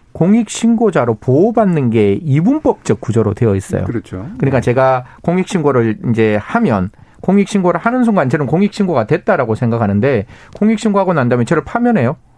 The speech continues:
Speaker 1: 파면하면 "어, 이건 무슨 일이지? 그럼 난 공익신고인데 난 어떻게 보호를 받아?" 라고 해서 권익위원회 "나 공익신고자로서
Speaker 2: 예.
Speaker 1: 그 보호 조치를 좀 해주세요."라고 이야기를 하고 공-, 저 권익위원회에서 최종적으로 공익신고자고 보호 조치가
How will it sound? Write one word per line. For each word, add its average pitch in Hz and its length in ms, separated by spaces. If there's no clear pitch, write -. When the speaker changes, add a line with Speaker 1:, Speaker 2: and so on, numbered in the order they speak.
Speaker 1:
파면하면 208 640
"어, 254 100
이건 254 140
무슨 156 300
일이지? 196 380
그럼 214 140
난 214 120
공익신고인데 214 580
난 143 120
어떻게 170 320
보호를 139 340
받아?" 127 280
라고 151 340
해서 208 320
권익위원회 165 760
"나 135 140
공익신고자로서 143 1120
Speaker 2:
예. 110 80
Speaker 1:
그 123 540
보호 151 240
조치를 175 320
좀 143 120
해주세요."라고 147 1080
이야기를 160 540
하고 180 280
공-, 185 320
저 131 160
권익위원회에서 147 720
최종적으로 208 600
공익신고자고 127 840
보호 135 220
조치가 147 400